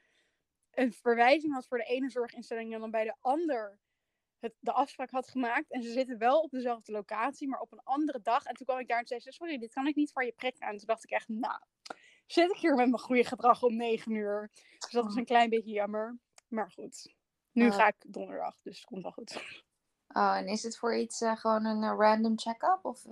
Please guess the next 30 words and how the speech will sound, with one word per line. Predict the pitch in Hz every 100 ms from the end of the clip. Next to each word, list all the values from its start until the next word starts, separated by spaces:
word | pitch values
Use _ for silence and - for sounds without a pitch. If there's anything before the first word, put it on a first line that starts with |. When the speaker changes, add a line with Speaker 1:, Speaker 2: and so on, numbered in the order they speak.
| 220
Speaker 2:
voor | 220
Speaker 1:
Nou, | 262 269 269 269
het | 285
is, | 285 - -
ja, | 233 226
het | 233 226
is | 233
niet | 233 -
zo |
heel | 226 214
bijzonder, | 208 214 208 214
maar | 214 214
voor | -
mijn, | 220 214 214
eh, | 208 208 202 _
voor, | _ 226 220
vanwege | - 226 226
mijn | 240
antidepressivum, | 220 220 220 233 - - - 240 240 220 202 _ _ _ _
ehm, | - 220 202 196 202 - - _ _ _
moet | - 220
ik | -
het | -
even | 220 -
cont-, | 226 220 233
laten | 220 214
controleren | 233 226 220 208 196
of | 208
mijn, | 220 208 208
ehm, | 202 202 202 202